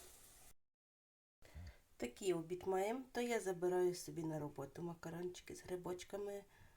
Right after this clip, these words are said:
філе кури-, курки і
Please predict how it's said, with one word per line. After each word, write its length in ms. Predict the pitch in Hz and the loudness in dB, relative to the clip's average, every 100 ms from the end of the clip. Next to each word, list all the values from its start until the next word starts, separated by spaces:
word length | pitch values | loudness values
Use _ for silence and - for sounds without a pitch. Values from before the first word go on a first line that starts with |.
| - - - | -20 -20 -20
філе 420 | - - 196 175 160 | -14 -6 -2 -2 -2
кури-, 400 | - 165 165 165 - - 170 - | -6 -6 -6 -8 -12 -20 -20 -2
курки 460 | 185 208 - 349 359 - - - - - - | 0 0 4 2 2 -8 -20 -20 -20 -20 -14
і 380 | 269 285 277 | -6 -2 -2